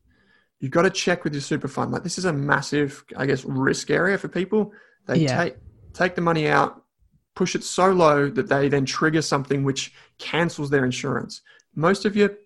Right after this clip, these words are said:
Speaker 1: super funds are people you can call and talk about this, so you can ask them, "What is the limit?"
Speaker 2: Yeah, and
Speaker 1: Please
Speaker 2: a
Speaker 1: do
Speaker 2: lot of
Speaker 1: that.
Speaker 2: them are increasing their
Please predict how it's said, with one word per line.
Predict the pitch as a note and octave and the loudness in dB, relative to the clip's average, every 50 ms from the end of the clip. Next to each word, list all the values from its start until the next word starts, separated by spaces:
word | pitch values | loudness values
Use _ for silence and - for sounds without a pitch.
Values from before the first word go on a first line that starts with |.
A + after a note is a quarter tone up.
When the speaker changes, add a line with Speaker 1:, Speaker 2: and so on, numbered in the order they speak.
| _ _ _ _ _ | _ _ _ _ _
Speaker 1:
super | - - F#3 F3+ F3 | -8 -4 -4 -2 -2
funds | E3 - E3 D3+ D3 C#3+ | -2 -2 -2 -4 -2 -4
are | D3 | -6
people | C#3 - C#3+ C#3 D3 C#3 | -4 -4 -4 -2 -2 -2
you | C3+ | -2
can | C3 C3 C3 | -2 -4 -6
call | C3 - D3 C#3+ C#3+ C3+ | -4 -2 0 0 2 0
and | B2+ B2 | -2 -2
talk | - C#3 C3+ C3+ | -2 -4 -4 -2
about | C3 B2 - - | -2 -4 -2 -2
this, | - - - | -4 -8 -8
so | - - C3+ | -6 -2 -2
you | C3+ C3 | 0 0
can | C3+ C3+ C3 | 0 2 2
ask | C3 C3 C3 - - | 2 2 0 -2 -4
them, | B2+ B2 B2+ B2 | -4 -4 -2 -2
"What | C3 B2+ B2+ - _ _ _ - | -2 -2 -4 -8 _ _ _ -8
is | - C#3+ B2+ | -6 -6 -4
the | C3 - | -4 -6
limit?" | - B2+ C3+ B2 G#2 - - _ _ _ _ _ _ - | -4 -4 -2 -2 -4 -6 -8 _ _ _ _ _ _ 0
Speaker 2:
Yeah, | F3 D#3+ C#3+ C#3+ | 2 4 6 6
and | D#3+ D#3 | 6 6
Speaker 1:
Please | D#3+ | 8
Speaker 2:
a | E3+ | 6
Speaker 1:
do | |
Speaker 2:
lot | F#3 F#3+ F#3+ | 6 6 4
of | E3+ | 4
Speaker 1:
that. | E3 D#3+ | 4 4
Speaker 2:
them | D#3+ D#3 | 4 4
are | D#3 D3+ - - | 2 0 0 2
increasing | - D#3+ D#3+ - - D#3+ D3+ D3 - - C#3+ C#3 C#3 C#3 | 2 2 2 4 4 4 4 4 4 2 2 2 2 2
their | C#3 C#3 C3+ | 4 4 4